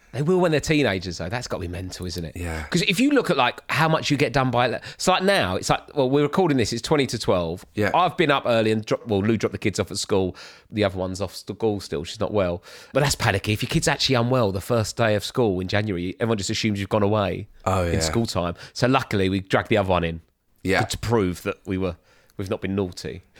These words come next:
Speaker 2: Yeah.
Speaker 1: Yeah, so we've done, you'll have done that. School got up. I've done a few emails. I've done,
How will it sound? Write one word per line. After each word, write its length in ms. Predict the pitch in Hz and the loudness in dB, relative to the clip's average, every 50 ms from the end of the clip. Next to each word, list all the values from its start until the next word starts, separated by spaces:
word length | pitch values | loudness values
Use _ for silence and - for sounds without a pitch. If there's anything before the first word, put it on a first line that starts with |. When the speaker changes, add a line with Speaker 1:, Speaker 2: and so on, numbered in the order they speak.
| - | -4
Speaker 2:
Yeah. 180 | 104 98 85 - - | 0 0 0 0 2
Speaker 1:
Yeah, 140 | 160 185 160 | 0 0 0
so 120 | - 190 | 0 -2
we've 100 | 196 170 | -2 0
done, 140 | - 208 - 185 | 0 -2 0 2
you'll 100 | 180 185 | 2 2
have 100 | 170 - | 2 2
done 220 | 208 202 196 190 | 2 0 2 2
that. 340 | 151 107 113 - - - - | 0 0 0 -2 -4 -6 -10
School 320 | - - 185 175 151 143 | -2 0 2 2 2 0
got 160 | - - 165 | 0 0 2
up. 300 | 123 135 135 - - - - | 2 2 2 0 -4 -6 0
I've 200 | 135 151 156 143 | 0 2 2 2
done 140 | - 151 139 | 2 2 2
a 20 | 127 | 2
few 160 | - - 135 | 2 2 2
emails. 400 | 131 127 120 123 120 120 117 - - | 2 2 2 2 2 0 0 0 -2
I've 100 | 117 - | -2 2
done, 260 | - 127 123 120 117 | 2 2 2 2 -2